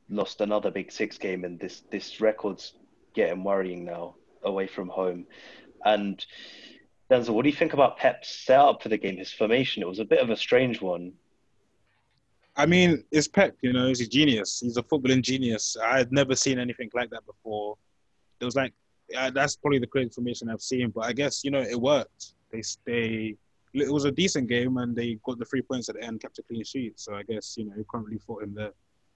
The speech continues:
Speaker 1: Yeah, I, I mean, at the end of the day, he got the business done, and we all know what Pep's like. He's like, I think sometimes he really overcomplicates things, and this, this could have been an example of that. It could have gone very badly,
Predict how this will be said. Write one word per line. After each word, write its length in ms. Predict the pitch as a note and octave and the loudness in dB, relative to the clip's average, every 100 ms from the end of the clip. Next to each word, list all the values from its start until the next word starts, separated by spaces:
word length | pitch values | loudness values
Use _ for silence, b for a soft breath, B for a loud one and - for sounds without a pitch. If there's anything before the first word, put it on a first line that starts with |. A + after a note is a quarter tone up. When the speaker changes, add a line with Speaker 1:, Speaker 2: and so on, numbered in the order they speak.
| _ _ _ _ _ _ _ _ _ _ _ _ _ _ _ _ _ _ _ _ | _ _ _ _ _ _ _ _ _ _ _ _ _ _ _ _ _ _ _ _
Speaker 1:
Yeah, 240 | B2 A#2 | 2 4
I, 260 | G#2 G#2+ - | 4 2 0
I 40 | |
mean, 260 | B2 C3 B2+ b b - | 0 0 0 b b 2
at 200 | C#3+ C#3+ | 2 6
the 80 | D3 | 4
end 140 | C#3 | 4
of 60 | B2 | 4
the 60 | C3 | 4
day, 100 | A2 | 4
he 120 | A#2 | 4
got 200 | C3 B2 | 4 4
the 80 | A2+ | 0
business 420 | A#2 G#2 G2+ - | 0 0 -4 0
done, 260 | A2+ G#2+ | 2 4
and 140 | F#2+ F#2 | 2 0
we 160 | A#2+ | 4
all 120 | C3+ C3 | 6 6
know 180 | A#2+ | 6
what 240 | G#2 G#2+ - | 6 4 4
Pep's 340 | A#2+ G#2+ - | 2 2 0
like. 280 | A2 G2+ E2+ | 2 2 2
He's 460 | - - F#2+ - _ | -6 -6 -6 -8 _
like, 180 | C3 A#2+ - b b b _ _ _ _ _ - | 0 0 0 b b b _ _ _ _ _ 2
I 80 | C3 | 4
think 260 | D#3 C3+ | 4 0
sometimes 440 | - C#3 C3 A#2+ - | 2 2 4 0 0
he 100 | A2 | 0
really 200 | A2+ A2 | 4 4
overcomplicates 720 | G2+ G2+ A2+ G#2+ A2 F2+ - | 2 0 -2 0 -2 -2 -4
things, 280 | F#2 F2+ G2 | -8 -8 -8
and 140 | F#2+ | 0
this, 320 | A#2 A#2 - - | 2 2 -2 0
this 300 | A#2 A2+ - _ _ _ _ - | 2 2 -4 _ _ _ _ -12
could 280 | - C3 A2+ | -4 0 2
have 200 | G#2 - | 0 2
been 160 | A2+ | 2
an 120 | G#2 G2 | 2 -2
example 440 | F2 G#2 G2+ G2 | -2 -2 -2 -2
of 60 | F2+ | -4
that. 140 | F2 | -4
It 100 | F2 | -6
could 180 | - A2+ | -4 -2
have 120 | G2 | 0
gone 180 | G#2+ F#2 | -2 -2
very 240 | F#2+ F#2 | 0 0
badly, 400 | F2+ F#2+ F#2 E2+ | 0 -4 -4 -10